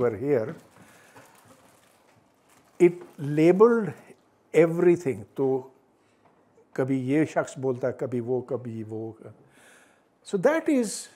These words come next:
what time is। Time is what separates events। अगर टाइम ना होता, तो हमें पहले और बाद का पता ना चल सकता।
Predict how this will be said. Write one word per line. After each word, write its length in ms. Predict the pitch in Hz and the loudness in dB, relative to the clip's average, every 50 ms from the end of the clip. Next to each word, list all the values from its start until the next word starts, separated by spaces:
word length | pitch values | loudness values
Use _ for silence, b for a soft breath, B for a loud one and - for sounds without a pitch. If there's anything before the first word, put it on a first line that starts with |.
| _ _ _ _ - 147 | _ _ _ _ -2 0
what 100 | 165 185 180 - - | 2 2 0 0 -4
time 300 | 139 151 160 170 160 143 127 101 | -4 -2 -2 -4 -4 -2 -4 -4
is। 140 | - - - _ - 151 | -4 -6 -6 _ 4 6
Time 340 | 170 208 233 262 240 233 | 6 6 6 4 2 0
is 240 | 202 180 165 147 127 | 0 0 0 0 0
what 200 | 117 131 151 165 | 0 0 0 -2
separates 840 | 165 - - - - 151 147 - 175 160 156 156 139 - - - - - - | -2 -4 -4 -2 0 0 0 2 2 2 2 2 0 -2 -6 -12 -14 -10 -8
events। 600 | 127 113 117 104 - - - - - - - - - _ _ _ _ _ _ _ _ _ _ _ _ _ _ _ _ _ _ _ _ _ _ _ _ _ _ _ _ _ _ _ _ _ _ _ _ _ _ _ _ _ _ _ _ _ _ b b b b b b b | -6 -6 -6 -8 -10 -12 -16 -18 -18 -18 -18 -20 -20 _ _ _ _ _ _ _ _ _ _ _ _ _ _ _ _ _ _ _ _ _ _ _ _ _ _ _ _ _ _ _ _ _ _ _ _ _ _ _ _ _ _ _ _ _ _ b b b b b b b
अगर 220 | - 151 185 220 233 | 0 4 6 6 4
टाइम 500 | 226 233 - 151 151 180 208 214 170 147 | 4 4 4 4 4 4 2 0 -2 -2
ना 140 | 139 151 202 | 0 2 2
होता, 760 | 220 180 123 123 123 107 - - - - - 240 - - _ _ _ _ _ _ _ _ _ _ - _ b b b b b b b b b b b b b b b b b b _ _ _ - - | 2 0 0 -2 -2 -4 -4 -4 -6 -6 -6 -8 -12 -20 _ _ _ _ _ _ _ _ _ _ -20 _ b b b b b b b b b b b b b b b b b b _ _ _ 0 4
तो 120 | 208 190 | 4 4
हमें 760 | 165 160 180 190 202 202 208 208 208 208 208 220 220 - - - _ _ _ _ - _ _ | 4 4 0 0 0 0 0 0 0 -2 -2 -4 -6 -10 -16 -20 _ _ _ _ -20 _ _
पहले 540 | - 147 143 156 175 185 208 208 214 214 226 | 0 2 2 2 4 6 8 8 8 8 6
और 240 | 220 - 156 151 147 | 4 4 2 2 2
बाद 440 | 131 120 120 131 143 156 170 165 - | 2 2 2 4 4 4 2 2 0
का 300 | - 202 165 165 156 147 | 0 0 2 2 2 0
पता 360 | - - - 131 - 151 139 | -2 -4 -4 -2 0 0 -2
ना 140 | 135 127 120 | -2 -4 -8
चल 240 | - - 127 - - | -8 -8 -10 -10 -10
सकता। 520 | - - - - _ _ - - - | -12 -16 -16 -18 _ _ -20 -20 -20